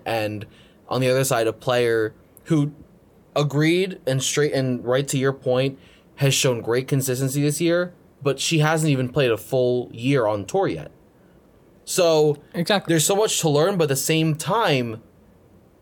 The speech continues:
Speaker 1: I mean, Peyton put up one hell of a fight. And
Speaker 2: Exact-,
Speaker 1: it's
Speaker 2: and
Speaker 1: so commendable what she did over that first, over that first week and in that match against Vondrousova. And there's so
Speaker 2: Yeah.
Speaker 1: many positives to take out and so many lessons to learn.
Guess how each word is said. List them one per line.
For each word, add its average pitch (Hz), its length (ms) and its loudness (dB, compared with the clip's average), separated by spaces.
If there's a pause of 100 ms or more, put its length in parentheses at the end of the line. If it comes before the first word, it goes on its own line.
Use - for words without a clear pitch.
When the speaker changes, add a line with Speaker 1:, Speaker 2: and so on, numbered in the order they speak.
(520)
Speaker 1:
I 180 120 4
mean, 175 180 2
Peyton 277 360 0
put 208 140 0
up 156 160 0
one 170 420 0
hell 160 240 2
of 139 100 2
a 127 80 0
fight. 107 360 -2 (520)
And - 80 0
Speaker 2:
Exact-, 214 240 2
Speaker 1:
it's - 80 2
Speaker 2:
and 226 80 4
Speaker 1:
so 220 200 4
commendable 180 600 0
what 147 180 0
she 147 200 0
did 135 380 0 (1120)
over 156 280 2
that 147 220 0
first, 151 460 0
over 147 200 2
that 139 180 0
first 147 220 0
week 143 180 -2
and 131 140 0
in 135 100 0
that 127 180 -2
match 131 280 -2
against 123 220 -2
Vondrousova. 127 720 -2 (680)
And 147 160 4
there's 139 140 2
so 151 100 2
Speaker 2:
Yeah. 147 60 2
Speaker 1:
many 151 80 2
positives 143 440 0
to 151 80 0
take 151 220 0
out 156 240 2
and 123 100 -4
so 139 120 0
many 127 120 -2
lessons 123 440 -2
to 143 100 0
learn. 139 500 0